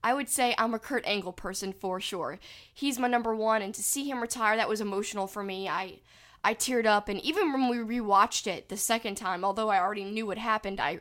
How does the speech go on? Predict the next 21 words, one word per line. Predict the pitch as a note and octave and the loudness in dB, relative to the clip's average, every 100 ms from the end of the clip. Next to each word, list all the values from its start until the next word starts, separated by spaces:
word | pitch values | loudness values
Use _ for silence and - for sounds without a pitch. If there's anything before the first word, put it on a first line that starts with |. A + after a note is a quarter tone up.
| - - | -8 -6
I | A3 | -4
teared | - A#3+ | -2 0
up | A3+ G#3 | 0 2
then | A3+ A3 | 0 0
too. | C#4+ G3 - - - - - - - | -2 -4 -8 -16 -20 -20 -20 -10 -4
And | C4 | -2
then | C#4+ | 0
another | C4 D#4 F4 | 2 4 4
moment | B3 A3 G#3+ | 4 2 0
that | G#3+ | -2
made | G3 | -2
me | G3 | -2
tear | G3 G#3+ F#3 | -2 -2 2
up, | F#3+ G3 | 2 2
very | - A3 | 0 2
similar | A3+ A#3+ G#3+ G3 | 2 2 0 0
to | G#3 | -2
the | F#3+ | -8
Kurt | - G3 | -6 -6
Angle | F#3+ F#3 F3+ | -6 -6 -6
moment, | F3+ F3+ F#3+ | -6 -6 -8